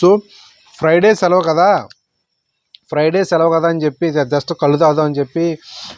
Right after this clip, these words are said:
ఒక ఇద్దరు మిత్రులు సొంతంగా వారికి వాళ్ళే హోమ్ మేడ్ అనమాట, ఇంట్లోనే తయారు చేసుకుని తాగుతున్నారు. ఎవరో కంప్లైంట్ ఇచ్చారంట, వాళ్ళిద్దరిని అరెస్ట్ చేశారు. అంటే కా-, కంప్లైంట్ అంటే మా ఎక్స్‌పర్ట్స్ కాదు,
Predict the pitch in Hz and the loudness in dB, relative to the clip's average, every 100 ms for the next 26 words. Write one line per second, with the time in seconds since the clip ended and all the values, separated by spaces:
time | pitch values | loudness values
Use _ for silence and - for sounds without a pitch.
0 | - 143 147 139 135 147 147 - 165 160 | -8 -4 0 0 2 0 0 0 0 2
1 | 143 120 _ - _ - 151 147 170 175 | 2 -2 _ -20 _ -4 -2 0 2 4
2 | 156 151 156 151 143 156 170 196 190 143 | 4 4 2 2 2 2 0 -2 -2 -4
3 | 127 _ _ - 160 190 208 196 180 160 | -8 _ _ -6 0 0 2 2 2 0
4 | 143 175 170 151 170 165 151 151 151 - | 0 -2 -2 0 0 2 2 2 -2 -4
5 | 165 185 143 143 151 147 160 147 143 151 | -4 0 2 2 0 0 2 2 0 -2
6 | 139 135 139 127 135 135 165 214 - - | -4 -4 -4 -2 0 0 -2 -2 -8 -20
7 | - 139 139 147 156 139 143 143 127 120 | -4 -2 0 0 2 2 2 0 -2 -6
8 | - _ - - _ - 135 175 - 156 | -10 _ -20 -20 _ -10 -4 -4 2 0
9 | 160 156 160 202 190 226 220 156 139 135 | 2 -4 -2 -2 0 0 0 -2 0 0
10 | - 214 208 - 165 190 | 0 0 0 0 -2 -2